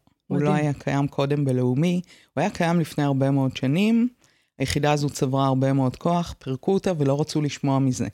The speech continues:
Speaker 2: מהמם.
Speaker 1: והיה סוג של, הייתה סוג של טראומה בארגון. וכשאנחנו באנו עם הנושא של ניהול שינוי,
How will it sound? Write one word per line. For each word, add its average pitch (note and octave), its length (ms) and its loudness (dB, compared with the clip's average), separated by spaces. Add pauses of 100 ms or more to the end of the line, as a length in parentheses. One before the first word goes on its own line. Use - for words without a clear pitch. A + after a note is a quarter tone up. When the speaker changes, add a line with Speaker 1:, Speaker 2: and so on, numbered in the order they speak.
(200)
Speaker 2:
מהמם. E3+ 360 -2 (160)
Speaker 1:
והיה C#3+ 300 2
סוג - 200 -4
של, C#4 240 0
הייתה G#3+ 300 -2
סוג - 180 -4
של B3 140 0
טראומה F#3+ 380 2
בארגון. B2+ 560 2 (680)
וכשאנחנו C3+ 1120 0
באנו F3 280 2
עם E3 140 2
הנושא C#3 360 0
של - 140 -4
ניהול D#3 280 2
שינוי, C#4+ 640 0